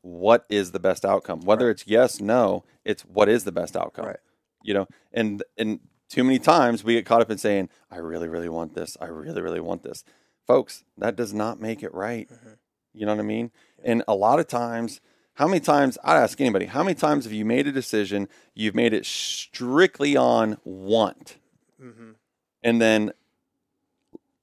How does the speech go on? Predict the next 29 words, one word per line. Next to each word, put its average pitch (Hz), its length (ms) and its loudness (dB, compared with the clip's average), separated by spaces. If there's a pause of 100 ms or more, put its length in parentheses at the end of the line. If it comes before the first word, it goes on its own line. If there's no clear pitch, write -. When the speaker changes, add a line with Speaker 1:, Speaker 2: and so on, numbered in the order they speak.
Speaker 1:
maybe 180 360 0
it's 175 140 0
a 170 60 0
month, 175 440 -4
maybe 208 300 -2
it's - 140 -4
a 95 80 4
week. 117 600 -6 (120)
Speaker 2:
Yeah. 107 160 -16 (320)
Speaker 1:
I 214 180 2
know 190 160 6
for 110 200 4
me, 208 480 2 (500)
less 160 340 6
than 135 180 4
a 113 80 4
day, 101 760 2 (440)
Speaker 2:
Yeah. - 80 -20 (220)
Speaker 1:
I've 117 140 4
made 113 200 2
decisions 98 500 -2
and 101 80 0
I'm 101 160 2
like, 92 340 -4
"Oh, 90 220 -2
I 78 80 -2
regret 78 500 -8
that." - 360 -10
Speaker 2:
Right. 131 280 -4